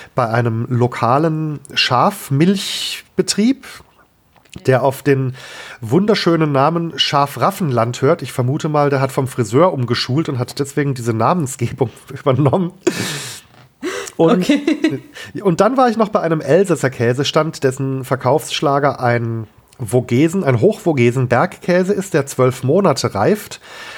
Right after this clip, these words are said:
Speaker 1: äh, und den ich vorher schon kannte, den ich ganz gerne mag und den ich einfach auch mal in die Sendung bringen wollte.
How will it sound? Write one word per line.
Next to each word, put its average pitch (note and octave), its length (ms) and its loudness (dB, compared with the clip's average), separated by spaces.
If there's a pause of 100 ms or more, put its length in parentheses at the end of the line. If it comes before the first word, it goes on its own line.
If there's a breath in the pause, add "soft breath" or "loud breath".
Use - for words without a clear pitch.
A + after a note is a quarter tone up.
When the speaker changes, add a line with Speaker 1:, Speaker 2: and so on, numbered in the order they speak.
(220 loud breath)
Speaker 1:
äh, C#3 300 4
und C3+ 400 -6 (180)
den D3+ 240 2
ich C#3 100 -2
vorher D#3+ 240 4
schon G3 160 2
kannte, F#3+ 280 0
den E3+ 120 -2
ich - 80 -4
ganz E3 220 -2
gerne E3 280 2
mag D#3+ 320 0
und C3+ 200 -6
den C3 100 0
ich B2+ 140 -4
einfach A2 280 -4
auch G2 200 -8
mal G#2 100 -2
in G#2+ 80 -6
die G2+ 60 -6
Sendung G#2+ 340 0
bringen F2+ 320 -4
wollte. F2 380 -6